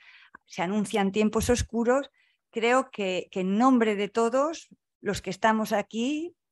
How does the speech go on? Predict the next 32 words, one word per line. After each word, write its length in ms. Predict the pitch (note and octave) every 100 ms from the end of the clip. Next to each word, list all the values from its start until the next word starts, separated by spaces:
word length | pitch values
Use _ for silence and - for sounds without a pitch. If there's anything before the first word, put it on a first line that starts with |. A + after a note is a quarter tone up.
| _
po-, 140 | - F3+
de-, 240 | F3+ F3
tenemos 460 | - G3 A3+ C4 -
que 120 | A3
reconocer 920 | G#3 G3 F#3+ F#3+ F#3 - A#3 C4 C4+ -
el 160 | E3+
ejemplo 840 | E3 - A#3 B3 C4 C#4 C#4 D4 D4
de 160 | E3+ F3+
persistencia 720 | F3+ F3 G3 - F#3+ F#3+ G3+
en 80 | F#3
el 100 | F3+
trabajo, 540 | E3+ E3+ G3 G3+ A3+
de 100 | G#3
rigor 380 | F3 F3 F3+ F#3+
intelectual 920 | G3 F#3 F3 E3 - E3+ F#3 A3+ B3
de 80 | F3+
la 180 | E3 E3
obra 280 | E3+ E3+ D#3+
de 140 | E3
Luigi 300 | D#3+ E3+ E3
Ferraioli, 720 | - E3 D#3+ D#3+ G3+ A3 C#4+ - - -
una 240 | G#3 A3+ A#3+
manera 400 | A#3+ A3 E3+ E3
de 80 |
estar 300 | F3 - A#3
en 100 | B3
la 80 | A3+
universidad 720 | G#3 G3+ G3 G3 G#3+ A#3 D4 D4 _
y 140 | A3 G3
de 120 | F#3+
hacer 320 | E3+ A3+ A3
universidad. 760 | G#3+ F#3+ F3 - F3 D3+ C3+